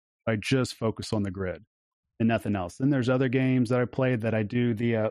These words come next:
the World Breaker strategy that I was telling you about, to where I just focus on getting a reality gem on Hulk and just maxing out that spinner and getting, like,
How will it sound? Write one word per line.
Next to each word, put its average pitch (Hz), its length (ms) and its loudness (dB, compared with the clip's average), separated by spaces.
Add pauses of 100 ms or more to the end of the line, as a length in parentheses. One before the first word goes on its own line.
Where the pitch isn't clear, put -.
(100)
the 117 120 -2
World 139 280 2
Breaker 110 260 -2
strategy 101 520 -2
that 104 100 -2
I 120 80 4
was 123 160 0
telling 101 240 -2
you 95 80 0
about, 87 320 -4
to 107 80 -12
where 110 220 2
I 113 120 2
just 113 240 -4
focus 127 380 -2
on 110 200 2 (100)
getting 127 260 2
a 113 120 2
reality 117 460 2
gem 101 360 0 (460)
on 110 160 2
Hulk 139 400 0 (120)
and 117 140 2
just 113 180 -2
maxing 120 440 0
out 107 100 0
that 101 140 -4
spinner 107 500 -2 (400)
and 120 220 2
getting, 120 260 2
like, 104 180 0